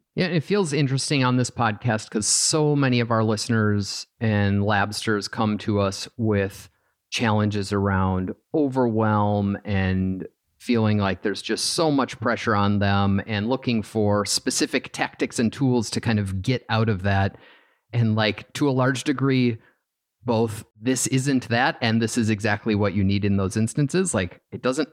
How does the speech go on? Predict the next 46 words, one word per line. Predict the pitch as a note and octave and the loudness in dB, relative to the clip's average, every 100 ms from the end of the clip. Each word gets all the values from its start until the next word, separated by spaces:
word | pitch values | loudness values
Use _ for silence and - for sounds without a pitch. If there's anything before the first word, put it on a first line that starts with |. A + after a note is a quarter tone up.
| - | -6
help | C#3 C#3 | -6 -4
you | C#3 | -4
to | A#2+ | -2
get | B2 - | -2 0
more | A#2 B2+ | 0 0
things | B2 A#2+ G#2+ | 0 0 0
done | G2 A2+ G#2+ G#2 | 0 2 2 0
to | A2 | 0
literally | G#2+ G#2 A2 G#2+ G#2 | 0 0 2 2 0
spend | - - G#2 G#2 | -2 0 0 0
three | G2 G#2+ G#2 | 0 0 2
days | G#2 G#2 | 0 0
checked | - - G#2+ - | -2 -4 -4 -4
out | G#2 G#2 - | -2 -2 -2
from | A2 | -2
everything | F#2+ G2 G2+ G2 G2+ G2 | 0 0 0 0 0 2
and | F#2+ | 2
all | G2 | 2
your | G2 G2 | 2 2
obligations. | F#2+ G2 G2 F#2+ G2+ F#2 - | 0 0 0 0 0 0 -2
But | - G#2 | -4 -2
it | G#2+ | 0
is, | B2 A#2 - _ _ _ | 0 -2 -10 _ _ _
now | A2+ A#2 | 0 2
that | B2 B2 | 2 2
I've | A#2 G#2 | 0 0
done | A#2 A2 | 0 0
it, | G2+ | 0
it's | G2+ G#2 | -2 -2
very | A2+ C3 B2+ | 0 0 0
clear | G#2+ B2 A2+ | 0 0 0
that | G#2 G#2 | 0 -2
it's, | G#2 - | -2 -2
like, | G2 G2 - - - _ | -2 -2 -8 -20 -20 _
the | A#2 A#2 | -4 -2
space | - - B2 B2 B2+ | -2 0 0 0 0
one | A#2 A#2 A2 G#2+ | 0 2 2 2
needs | A2 A2 G#2+ G2+ - - _ _ - | 2 2 0 -4 -8 -12 _ _ -4
in | A#2 | 0
the | A2 | 2
midst | G#2+ C3+ G#2 - | 0 0 -4 -6
of | - G#2+ | -4 -4
feeling | - A2+ G#2+ G2+ | -2 0 2 0
overwhelmed | G2 G#2 G#2 G2+ G2+ G2+ G2+ F#2 | 0 0 0 2 2 2 0 0
to | G#2+ | -4
get, | F#2+ G2 G#2 | -2 -2 -2